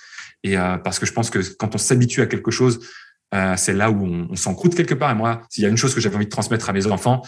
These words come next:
c'était n'ayez pas peur du changement.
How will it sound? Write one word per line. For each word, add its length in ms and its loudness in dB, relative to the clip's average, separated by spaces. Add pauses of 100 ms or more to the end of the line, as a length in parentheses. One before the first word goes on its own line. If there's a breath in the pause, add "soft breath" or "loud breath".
(140 loud breath)
c'était 720 0
n'ayez 360 6
pas 180 0
peur 180 0
du 80 2
changement. 440 -4